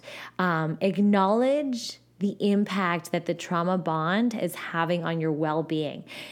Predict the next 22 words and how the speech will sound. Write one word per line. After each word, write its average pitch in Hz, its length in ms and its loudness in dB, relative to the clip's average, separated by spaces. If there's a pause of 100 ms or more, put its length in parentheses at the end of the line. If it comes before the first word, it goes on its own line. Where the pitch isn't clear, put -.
(120)
Acknowledge 190 680 2
the - 180 -4
impact 180 600 -2 (120)
of 185 480 2
the 185 140 0 (100)
ups 180 300 0
and 208 160 2
downs 180 300 2
of 156 140 -2
this 165 260 -2
relationship. 175 720 -2 (300)
How 190 360 2
is 214 160 2
it 233 220 4
affecting 180 720 -2
your 165 320 2
emotions, 165 760 0
your 156 100 0
thoughts, 156 500 -2
and 160 160 -2
your 160 100 0
behaviors? 151 720 -4